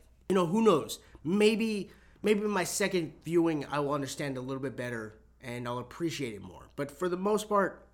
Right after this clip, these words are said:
I gotta say, was not impressed with this as much. Looks beautiful, but that's really all you could kinda hang your hat on with this movie. Um, so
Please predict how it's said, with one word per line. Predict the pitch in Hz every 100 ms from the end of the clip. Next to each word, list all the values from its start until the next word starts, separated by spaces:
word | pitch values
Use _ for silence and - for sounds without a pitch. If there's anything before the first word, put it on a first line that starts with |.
| _ _ _ -
I |
gotta | 160 151 160
say, | - 160 147 131 - _ _
was | 135 170 156
not | 165
impressed | 147 143 123 127
with | 120
this | 117 120
as | 113
much. | 110 101 - - -
Looks | 143 190 180
beautiful, | - 135 123 - 120 110
but | 117 113 - -
that's | 135 139 -
really | 139 156 156 147
all | 139
you | 139
could | 123 127
kinda | 156 127
hang | 120 131
your | 107
hat | 113 135
on | 156 170
with | 175
this | 180 175
movie. | 185 190 190 - - _ _
Um, | 107 117 117 107 101 - _ _ _ _
so | 170